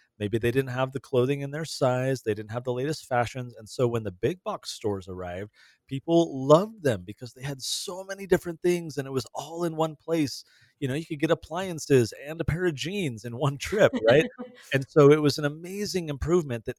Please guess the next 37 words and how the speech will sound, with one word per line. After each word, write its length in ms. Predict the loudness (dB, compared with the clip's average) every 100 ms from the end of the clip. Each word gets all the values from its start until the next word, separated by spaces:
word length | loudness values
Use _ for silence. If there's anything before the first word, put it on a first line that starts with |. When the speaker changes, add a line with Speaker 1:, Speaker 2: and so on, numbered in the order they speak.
| -10
Speaker 1:
everyone 600 | -8 -2 6 8 8 4
loved, 560 | 4 4 4 0 -2 _ _ _ _ _ -2
uh, 100 | -2 -2
until 400 | -8 4 4 6
Amazon 520 | 2 -2 -4 -6 -8
came 200 | -10 -10
<laughs> 360 | -8 -12 -12 -12
around, 180 | -8 -2
right? 300 | 0 0 -4 -6 -12 2
And 160 | 4 4
now 180 | 2 -2
you 180 | 0 0
have, 360 | 2 0 -2 -6
uh, 260 | 0 2 2 0
Amazon, 720 | -2 -2 0 -2 -2 -8 -12 -14
uh, 160 | -8 -8 -4
putting 380 | -4 -4 -8 -6
these 340 | -4 -4 -6
companies 680 | -10 -10 -8 -8 -10 -10 -14 -8
and 280 | -4 -4 -6
smaller 360 | -8 2 4 4
ones 220 | 2 -2
out 140 | -6 -6
of 80 |
business, 420 | -4 -6 -8 -8 -10
and 120 | -10
you 80 | -8
have 220 | -8 -10
people 440 | -10 2 4 4 2 _ -6
lamenting 760 | -2 -2 -6 -18 _ -6 -4
the 100 | -6
past, 500 | -8 -4 -2 -2 -4
or, 180 | -4 -4
or 120 | -6
in 100 | -6
other 140 | -2 2
words, 280 | 2 0